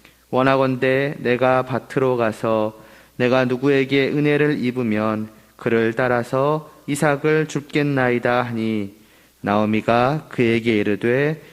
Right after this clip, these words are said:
"내 따라 갈지어다." 하매.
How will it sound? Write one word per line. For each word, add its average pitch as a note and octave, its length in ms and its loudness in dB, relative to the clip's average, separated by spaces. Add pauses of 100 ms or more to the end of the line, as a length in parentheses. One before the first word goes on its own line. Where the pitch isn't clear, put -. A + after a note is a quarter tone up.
(140)
"내 G#2+ 360 0
따라 A#2+ 540 0
갈지어다." G#2 960 -2
하매. F#2 720 -6